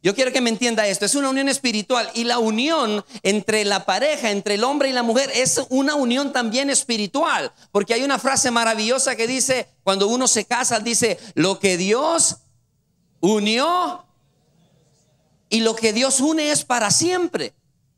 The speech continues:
Y probablemente vamos a entrar a la polémica de que, bueno, y, y el divorcio, pues, porque si le pegas, si lo traicionas, si esto, si lo otro, lo que Dios unió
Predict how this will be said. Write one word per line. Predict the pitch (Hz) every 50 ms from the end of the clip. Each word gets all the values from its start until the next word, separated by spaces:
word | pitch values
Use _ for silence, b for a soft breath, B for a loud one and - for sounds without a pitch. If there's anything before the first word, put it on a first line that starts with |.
| _ _ _ _ _ _
Y | 262 262
probablemente | - 254 240 277 320 311 285 285 294 330 320 - 254 240
vamos | 240 247 247 226 233
a |
entrar | 214 202 214 214 220 214
a | 208
la | 196 190 -
polémica | - 180 175 202 226 226 214 202 - - 190 175
de | 175 170
que, | - 175
bueno, | 160 180 240 262 240 202
y, | 175 b b b b
y | - 170 180
el | 180 175
divorcio, | 156 170 160 208 262 285 269 247 254 240 214
pues, | - 254 247
porque | - 233 196 190 196
si | - 220 190
le | 170 156
pegas, | - - 240 254 254 247 220 -
si | 226
lo | 196 190 -
traicionas, | 196 175 165 165 - 262 262 254 247 220 -
si | - 202 220
esto, | 247 233 - 233
si | - - 220
lo | 196 196 226
otro, | 247 226 - 202 196 185 B B B B
lo | - 165 190 202 202 202
que | - 202 190 185
Dios | 190 208 226 254 302 320 285 - -
unió | 240 226 214 214 220 247 285 330 359 370 339 370 -